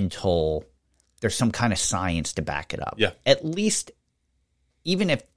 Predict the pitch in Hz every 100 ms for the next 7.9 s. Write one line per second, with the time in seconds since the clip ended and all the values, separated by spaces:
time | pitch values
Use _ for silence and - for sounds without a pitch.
0 | _ - 127 101 113 120 - 123 120 -
1 | 131 120 123 110 - 107 107 117 123 110
2 | - 104 92 85 92 - 76 - - 69
3 | - - - 87 85 87 87 95 85 -
4 | - - _ _ _ _ _ _ 92 -
5 | - 135 113 - 151 - _ 127 - -
6 | - - _ - 147 156 127 - _ _
7 | _ - 143 131 131 117 107 101